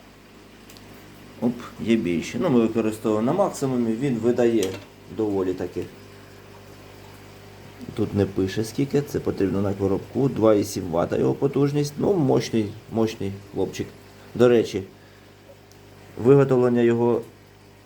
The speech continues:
вересень дві тисячі восьмого року, як бачите.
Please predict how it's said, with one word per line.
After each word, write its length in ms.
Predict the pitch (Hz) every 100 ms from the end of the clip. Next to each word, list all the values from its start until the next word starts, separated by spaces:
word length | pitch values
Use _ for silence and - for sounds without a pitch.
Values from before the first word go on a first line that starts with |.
| - - - - -
вересень 540 | 110 120 123 120 127 113
дві 160 | 104
тисячі 460 | 104 120 117 101 113
восьмого 640 | 98 101 110 110 107 110
року, 320 | 98 90 - 92
як 140 | 92
бачите. 400 | 90 87 - 98